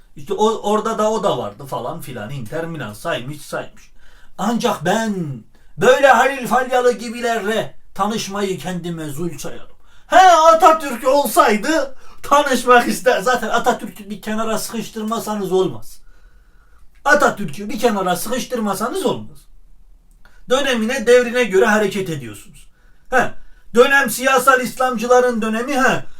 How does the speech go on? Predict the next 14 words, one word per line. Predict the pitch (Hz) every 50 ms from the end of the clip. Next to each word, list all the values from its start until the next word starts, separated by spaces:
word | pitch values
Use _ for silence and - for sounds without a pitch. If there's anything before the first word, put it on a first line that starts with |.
| - - - - - -
Euzu | 185 202 226 220 214 196 170 139 160 156 143
billahi | 147 139 131 120 123 123 123 131 139 151 180 180
mineşşeytanirracim. | 180 175 170 165 165 - - 147 139 139 135 - - - 139 131 - _ - - - - - - - - - - - - - _ - - 220
Bismillahirrahmanirrahim. | 233 - - - 247 226 202 175 156 147 147 147 151 202 226 196 185 202 202 180 180 180 165 156 151 151 170 185 214 185 190 190 156 135 131 135 - - - - - - - - - - -
Dönem | - 254 294 302 302 294 277
Atatürkçülerin | 285 269 277 277 262 - 262 - - - 254 240 247 247 247 247 233 220
dönemi | 220 220 214 208 202 190 196
oluyor. | 202 196 190 185 208 226 220 - - - - - - - - - - -
Atatürk | - 185 196 220 220 185 - - 156 - - - - - - - - - - - - - - - - - - - - - - - - - -
kalbimizde | - - 175 160 151 139 135 156 143 143 139 120 - - 139
yaşıyor. | 131 - - - - - - - - - - - - - - - - - - - -
Ya | 247 214 180 185 196
abi, | 190 143 131 113 113
bırakın | 127 131 139 135 - 113